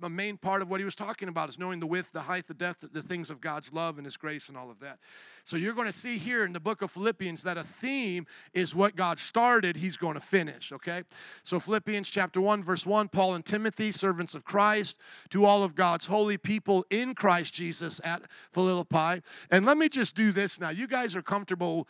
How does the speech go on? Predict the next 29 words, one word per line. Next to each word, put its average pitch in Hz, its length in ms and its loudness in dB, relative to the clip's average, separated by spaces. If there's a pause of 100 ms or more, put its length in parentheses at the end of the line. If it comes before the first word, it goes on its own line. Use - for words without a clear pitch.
(220)
uh, 156 180 0
with 185 200 4
the 190 160 -2
N 196 80 0
I 175 180 0
V, 185 220 0
I 160 120 0
know, 185 220 2
but 170 140 -2
let 269 80 4
me 302 100 0
just 240 220 -4
switch 226 240 -4
it 190 80 0
up - 200 0 (200)
to 262 160 -2
the 233 100 -2
King 190 240 -8
James 160 320 -6
today 175 280 -4
'cause 185 180 -2
I 190 80 2
will 196 220 2
be 185 100 -2
using 175 320 -4
it 160 80 -8
for 151 140 -6
part 175 260 2
three, 180 420 2